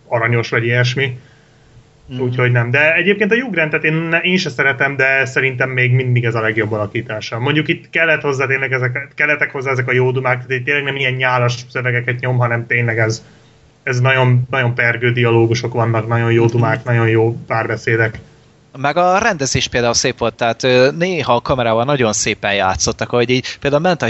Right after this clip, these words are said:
Speaker 2: Hugh Grant, és utána tükröződött a, ugye az ablakon, és látszott, hogy mögötte meg megy a kisrác, hogy követte azon a ponton.
Speaker 1: Igen,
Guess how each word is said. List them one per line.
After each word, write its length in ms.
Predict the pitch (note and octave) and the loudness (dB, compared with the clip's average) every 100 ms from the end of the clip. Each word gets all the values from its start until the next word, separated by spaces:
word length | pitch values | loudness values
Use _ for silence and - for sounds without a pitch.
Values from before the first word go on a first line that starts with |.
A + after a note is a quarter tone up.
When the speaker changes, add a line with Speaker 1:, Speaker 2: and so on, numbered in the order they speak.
| A2+ | 0
Speaker 2:
Hugh 160 | C#3 D3 | 0 2
Grant, 220 | F3+ E3 | 0 0
és 160 | D#3+ - | 0 -2
utána 220 | - D3 | -2 -4
tükröződött 800 | - F3 - A#2 A#2 A2 A2 - | -2 -2 0 2 2 0 -2 0
a, 300 | A2+ A2+ A2+ | 2 4 2
ugye 200 | - A2 | -2 0
az 140 | A2 A#2+ | 0 0
ablakon, 440 | B2 D#3 - F3+ | 0 -2 0 0
és 140 | D#3+ | 0
látszott, 280 | E3 C3 C#3 | -2 0 0
hogy 80 | C3+ | 0
mögötte 360 | C#3 A#2 A2 A#2+ | 2 0 0 -2
meg 180 | A2+ | -2
megy 160 | A2 G#2+ | -2 -2
a 60 | G2 | -2
kisrác, 640 | - G2+ - F2+ F2+ F#2 | -4 -2 -2 -2 -2 -2
hogy 180 | A#2+ A2 | -6 0
követte 380 | D#3+ A#2 G#2+ B2 | 0 0 0 0
azon 220 | A2+ A#2 | 2 0
a 40 | |
ponton. 440 | G#2+ C3 C3+ - D3 | 0 -2 -2 -2 -2
Speaker 1:
Igen, 120 | C#3+ | 0